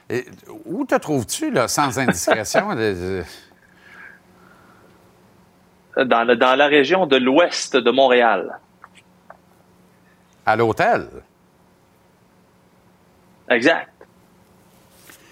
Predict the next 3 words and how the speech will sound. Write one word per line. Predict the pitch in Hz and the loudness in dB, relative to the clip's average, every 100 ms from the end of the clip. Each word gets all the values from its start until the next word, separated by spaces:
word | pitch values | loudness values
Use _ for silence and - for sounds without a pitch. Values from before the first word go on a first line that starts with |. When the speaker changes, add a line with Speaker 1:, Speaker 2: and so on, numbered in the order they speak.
| - _ _ - | -20 _ _ -2
Speaker 1:
Avec | 107 104 - | -2 -2 -2
qui ? | 127 151 156 - _ _ - - - 190 - - - - - - - - - _ _ _ _ _ _ _ _ _ - | 2 2 0 -8 _ _ -20 -20 -20 -20 -20 -20 -20 -20 -20 -20 -20 -20 -20 _ _ _ _ _ _ _ _ _ -6
Speaker 2:
Ah, | - 101 104 107 110 | 0 2 4 4 4